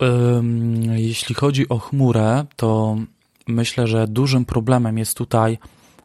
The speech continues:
mm, właśnie te koszty, ale troszkę w innym ujęciu. Nie wypowiem się co do oszacowywania kosztów, bo ja nie miałem z tym doświadczenia. Ch-, mm,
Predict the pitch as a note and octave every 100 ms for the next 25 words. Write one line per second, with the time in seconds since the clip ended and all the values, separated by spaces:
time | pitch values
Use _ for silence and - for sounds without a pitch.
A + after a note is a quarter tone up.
0 | _ _ A#2 A2 A2 G#2+ A2+ - - _
1 | _ _ - A#2 B2 A#2+ - - - -
2 | A#2+ - A2 - A#2 A#2 A2+ A#2 - -
3 | C3 C3+ C3+ B2 B2 B2+ - G#2+ - -
4 | B2+ B2 A#2+ A#2+ D#3 D3+ C3+ B2+ B2+ C3
5 | A#2+ A#2+ A#2+ A#2 - B2 - B2+ - A#2
6 | A#2 A#2+ C#3 A#2 A2 A2+ - A2+ A#2+ A#2
7 | A#2+ C3 A#2+ - A#2+ A2+ - A2 - B2+
8 | A#2+ A2 A#2+ - - - - - - -
9 | - - - A2 A#2+ B2